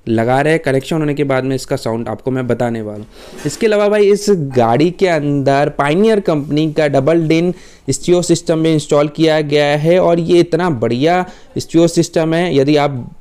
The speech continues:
बेस ट्यूब लगवा रहे हैं या बेस लगा रहे हैं तो यहाँ पर देखिए बटन भी इसमें मिल जाता है बेस का,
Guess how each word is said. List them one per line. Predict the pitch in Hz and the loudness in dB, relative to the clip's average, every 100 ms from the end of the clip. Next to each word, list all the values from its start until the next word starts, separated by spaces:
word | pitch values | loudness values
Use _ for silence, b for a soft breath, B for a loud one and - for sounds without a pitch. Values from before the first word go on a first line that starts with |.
| - | -4
बेस | 123 143 - - - - - | 0 0 -2 -14 -20 -20 0
ट्यूब | 156 | 2
लगवा | 156 147 147 143 | 4 2 2 4
रहे | 143 147 | 4 4
हैं | 147 | 4
या | 139 | 2
बेस | 123 135 151 | 2 0 2
लगा | 151 135 | 0 0
रहे | 127 131 | 0 0
हैं | |
तो | 143 | -2
यहाँ | 143 165 | -4 -2
पर | 190 | 0
देखिए | 180 180 202 196 | 0 0 4 4
बटन | 165 131 131 156 | 4 0 -2 0
भी | 165 | 0
इसमें | 160 165 | 0 0
मिल | 147 143 | 0 2
जाता | 139 147 | 0 2
है | 139 | 0
बेस | 120 139 139 | 2 0 0
का, | 147 143 | -2 -2